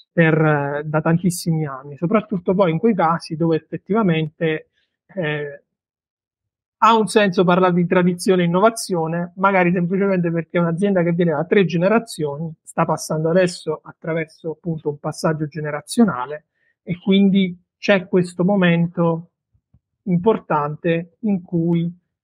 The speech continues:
bisogna andare ad estrarre, diciamo così, l'essenza dell'azienda. E questo è proprio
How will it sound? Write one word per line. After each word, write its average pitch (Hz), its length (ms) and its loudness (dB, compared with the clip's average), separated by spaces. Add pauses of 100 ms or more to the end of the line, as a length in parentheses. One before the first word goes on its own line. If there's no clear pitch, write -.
(160)
bisogna 170 920 2
andare 170 340 2
ad 165 100 0
estrarre, 170 840 2
diciamo 160 360 -2
così, 170 340 2 (320)
l'essenza 170 640 0
dell'azienda. 143 840 -6 (520)
E 180 160 -8
questo 233 380 0
è 165 120 -4
proprio 180 600 2